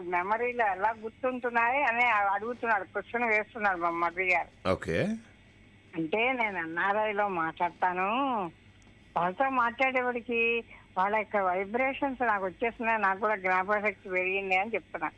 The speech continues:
Speaker 2: అబ్బా, అబ్బా, ఇది మీకు దేవుడు ఇచ్చినటువంటి వరం అండి. And ఎంత చక్కగా మాట్లాడుతున్నారు రామలక్ష్మి గారు మీరు. మీరు,
Speaker 1: అదేంటండి?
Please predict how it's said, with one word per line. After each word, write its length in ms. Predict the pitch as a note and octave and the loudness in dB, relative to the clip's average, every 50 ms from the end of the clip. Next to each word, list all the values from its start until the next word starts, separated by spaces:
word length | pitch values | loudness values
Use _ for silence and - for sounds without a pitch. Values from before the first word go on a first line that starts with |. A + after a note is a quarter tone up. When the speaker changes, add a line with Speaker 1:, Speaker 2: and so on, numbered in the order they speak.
| - - | -8 -4
Speaker 2:
అబ్బా, 360 | - E2 E2 - C#3 F2+ B2 | -2 -2 -2 -2 0 2 2
అబ్బా, 140 | G2+ D#2+ D2+ - - | 2 2 0 0 2
ఇది 260 | E3 F3+ F3+ C4 C#4 | 4 8 10 10 10
మీకు 260 | C4+ F3 D3+ C3 - | 10 8 6 6 6
దేవుడు 280 | B2 A#2+ A#2 A#2+ C3 A#2 | 4 6 6 6 4 2
ఇచ్చినటువంటి 480 | - - - F#2 D#2+ - - D2 C3+ | -2 -4 -4 -6 -6 -6 -6 -4 -2
వరం 240 | C3 F2+ - C2+ A#1 | -2 -2 -2 -6 -12
అండి. 120 | A1+ A1 - - - - - - - - - - - - - - - - - - - - - - - - - - - - - - - - - D#4 - - B2+ C#3+ | -12 -6 -4 -4 -2 0 0 0 2 0 0 0 0 0 0 0 2 0 0 0 2 2 2 4 4 4 2 2 4 2 2 2 0 -2 -2 0 0 2 4 6
And 160 | F#3 G3 F3 | 6 6 6
ఎంత 500 | C#3 G2+ F#2+ A2+ F3 F3 - A3+ - - | 6 6 6 4 4 4 4 4 6 6
చక్కగా 280 | E3+ - - G3 G3 G#3 | 2 2 2 2 4 4
మాట్లాడుతున్నారు 880 | F3+ D#3 C#3 B2 A2 A2 G#2 F#2 - G#2+ G2+ F2+ E2+ D#2+ E2 D#2+ D#2 D2 | 6 6 4 4 4 2 2 2 2 2 2 2 2 2 0 -2 -2 -2
రామలక్ష్మి 480 | D2 C#2+ D2+ D#2+ E2 - - - D#2+ | -4 -4 -4 -4 -4 -6 -6 -8 -6
గారు 160 | D2+ D2+ D2 | -6 -6 -6
మీరు. 360 | C#2+ D2 C#2+ D2 D2 D2 D2 - - - - - - - - - - - - - - | -6 -8 -8 -8 -8 -10 -10 -12 -14 -16 -20 -20 -20 -20 -20 -20 -20 -20 -16 -6 0
మీరు, 220 | F#2 G#2+ A2 G#2+ | 2 4 6 6
Speaker 1:
అదేంటండి? 720 | A2+ G#2+ - - - - A3 G#3+ A3+ G#3 G3 G3+ G#3 G#3+ G#3+ | 6 6 6 4 2 2 2 0 -2 -2 -2 -4 -4 -2 -4